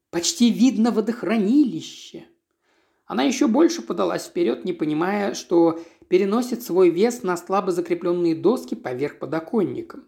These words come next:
Под нажимом её тела доски разошлись и вывалились наружу, увлекая девушку за собой.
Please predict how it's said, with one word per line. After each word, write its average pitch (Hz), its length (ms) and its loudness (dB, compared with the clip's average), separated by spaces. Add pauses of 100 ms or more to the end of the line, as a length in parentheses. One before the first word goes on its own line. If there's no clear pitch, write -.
(300)
Под 143 100 -12
нажимом 220 480 2
её 175 300 2
тела 247 340 -2
доски 202 600 0 (240)
разошлись 165 920 0
и 202 280 0
вывалились 220 720 0
наружу, 175 720 0 (180)
увлекая 139 480 -4
девушку 240 460 -2
за 175 140 -2
собой. 139 560 -2